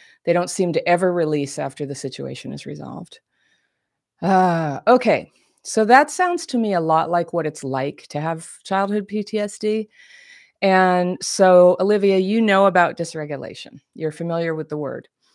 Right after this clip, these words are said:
And probably you found I have, I don't know, probably thirty videos about dysregulation there, and I talk about it. But the one thing that I just say over and over and over again is, "Please try the daily practice that I teach."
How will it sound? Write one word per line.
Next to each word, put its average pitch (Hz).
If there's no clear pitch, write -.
And 165
probably 208
you 175
found 156
I 143
have, 165
I 185
don't 165
know, 147
probably 175
thirty 185
videos 143
about 143
dysregulation 143
there, 139
and 139
I 143
talk 165
about 143
it. -
But -
the 170
one 247
thing 170
that 151
I 151
just 202
say 143
over 208
and 196
over 175
and 165
over 151
again 139
is, 139
"Please 160
try 143
the 147
daily 143
practice 135
that 135
I 139
teach." -